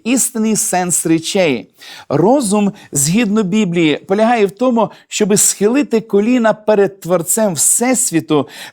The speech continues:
приборкати нашу гордість та зарозумілість, підкоритися Божій благодаті.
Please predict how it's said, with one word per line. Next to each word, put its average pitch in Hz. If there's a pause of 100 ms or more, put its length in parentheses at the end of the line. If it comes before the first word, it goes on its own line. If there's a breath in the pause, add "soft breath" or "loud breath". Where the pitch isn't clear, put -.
приборкати 196
нашу 185
гордість 190 (120)
та 208
зарозумілість, 165 (240 loud breath)
підкоритися 208
Божій 196
благодаті. 170